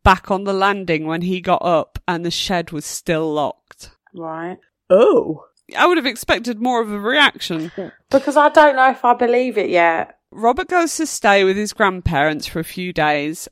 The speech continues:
Speaker 1: and when Marianne and Mark go to pick him up, the granddad asks them, "So, who's this Sammy that Robert keeps talking about?"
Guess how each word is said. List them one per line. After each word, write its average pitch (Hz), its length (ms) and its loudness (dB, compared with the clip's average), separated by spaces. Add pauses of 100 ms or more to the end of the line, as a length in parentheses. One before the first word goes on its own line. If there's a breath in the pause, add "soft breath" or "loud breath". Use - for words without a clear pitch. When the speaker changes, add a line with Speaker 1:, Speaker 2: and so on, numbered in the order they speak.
Speaker 1:
and 180 200 -6
when 190 200 -4
Marianne 269 340 2
and 254 120 -2
Mark 175 340 0
go 185 160 -2
to - 120 -14
pick - 220 -6
him 202 140 -6
up, 151 360 -4
the 214 80 -4
granddad 214 440 -2
asks 208 260 -2
them, 202 300 -6 (100)
"So, 262 420 2
who's 403 260 4
this 466 160 2
Sammy 311 400 2
that 196 200 2
Robert 175 320 2
keeps - 280 -6
talking 180 440 -4
about?" 151 400 -2